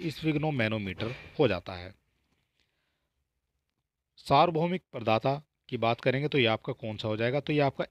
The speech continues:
एबी नहीं है, ये आपका हो जाता है ओ, ठीक है। ओ जो है ये आपका सार्वभौमिक रक्त प्रदाता हो जाता है। आपसे पूछा गया सही कौन सा, तो सही आपका केवल सी हो जाता है। बात कर लेते हैं सिक्सटी एट के बारे में।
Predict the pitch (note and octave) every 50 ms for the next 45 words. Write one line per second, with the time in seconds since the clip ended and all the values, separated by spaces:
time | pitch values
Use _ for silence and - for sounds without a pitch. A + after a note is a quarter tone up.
0 | - C#3+ D3+ E3 D#3+ D#3+ D#3+ D3 B2 G#2+ G2 F#2+ F2 F2 E2+ F2 G#2+ _ _ _
1 | - C#3 D#3 D#3+ D3+ - - C#3+ A#2 G#2 F#2+ F2+ F2 - C3 C#3 - _ _ -
2 | A#2 F#2 F2 G2+ - _ _ _ _ _ _ _ _ _ _ - D3+ D3 D#3 C3+
3 | - _ - D#3+ F#3 G3 F3 F#3 F3 F3+ F#3 D#3 B2+ A2+ - - D#3+ - - -
4 | D#3+ E3 E3+ E3+ F3 D3+ B2 G#2 A2 G#2 A2 A2+ _ _ _ - C3+ C#3 C3 -
5 | _ - - C#3 - - A#2 G2+ F#2 F#2+ F2+ - - G2+ A2 - _ _ - -
6 | D#3 B2+ G#2+ F2+ F2 - G2+ F2+ F2 G2 - _ _ - - - - - - A#2+
7 | A#2+ - - D#3 C#3 D#3+ D3 - D3+ D3+ D#3+ C#3+ - - C3 C3 C#3 C3 D3+ D3
8 | C#3 B2+ D3+ D3+ D#3+ D3+ - - D#3 C#3+ C#3+ C3+ B2 A2+ - C3 - - A2 G#2
9 | G#2 G2 - - G2+ F#2 F#2 - _ _ - C#3 A#2+ G2+ F2+ - - - F#2 F#2
10 | - _ _ _ _ _ _ _ _ _ _ _ _ _ _ - _ _ _ _
11 | _ _ _ _ _ _ - - A#2 C3+ E3 - - F3+ E3 E3 E3 F3 E3 A#2+
12 | - A#2 - - B2+ A2+ G#2 G2+ - - A#2+ A2 A2 A2 A#2 B2+ C#3 D#3+